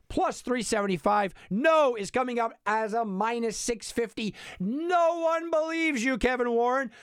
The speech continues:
Nobody believes the Big Ten is postponing and going to the spring. But you, if you do, you could get plus three seventy-five back in correlation to that. How about, will the Pac-twelve play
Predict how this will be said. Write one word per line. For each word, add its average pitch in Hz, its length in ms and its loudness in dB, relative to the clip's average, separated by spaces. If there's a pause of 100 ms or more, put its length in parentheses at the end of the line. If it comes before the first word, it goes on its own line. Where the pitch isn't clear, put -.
(160)
Nobody 320 800 2
believes 254 440 0
the 233 80 0
Big 208 300 -4
Ten 185 340 2
is 180 240 -4
postponing 170 680 -2 (200)
and 170 180 0
going 170 220 0
to 151 100 -2
the 143 100 -2
spring. 226 420 0 (380)
But 120 120 -6
you, 113 180 -4
if 107 120 -6
you 143 240 -2
do, 151 260 -4
you 113 160 -6
could 110 140 -10
get 104 160 -6
plus 123 220 -6
three 123 160 -4
seventy-five 107 580 -2
back 123 240 -2 (180)
in 392 600 -2 (1120)
correlation 113 560 -4
to 104 100 -6
that. 151 220 -2 (340)
How - 140 4
about, 202 280 0 (180)
will 160 180 0
the 165 100 -6
Pac-twelve 180 1120 -4
play 180 260 -4